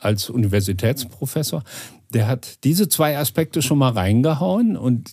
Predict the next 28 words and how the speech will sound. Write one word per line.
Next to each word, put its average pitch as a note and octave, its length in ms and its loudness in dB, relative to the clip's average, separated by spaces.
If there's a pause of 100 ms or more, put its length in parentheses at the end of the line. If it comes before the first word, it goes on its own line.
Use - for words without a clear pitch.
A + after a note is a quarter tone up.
da A2+ 100 2
mache C#3 200 2
ich G#2+ 60 -2
auch G#2+ 100 0
noch G#2+ 120 2
einen F#2+ 120 2
Haken C#3 360 2
dran. G#2 260 0
Und - 400 -8
jetzt C3+ 200 2
kommen F#3 160 2
noch E3 100 2
zwei A2 320 2
weitere D#3+ 380 2
Aspekte, A2+ 920 -2
äh, A#2+ 160 0
der B2+ 140 -2
spielerischen B2 680 0
Seite, A2+ 480 0 (720)
äh, B2+ 280 0 (180)
wo C3 180 0
ich D3 140 0
immer D#3 180 0
so D3 140 -4
denke, C#3 280 0
„Boah, G#2 480 -4
eigentlich A2 380 -4
so, B2+ 320 -4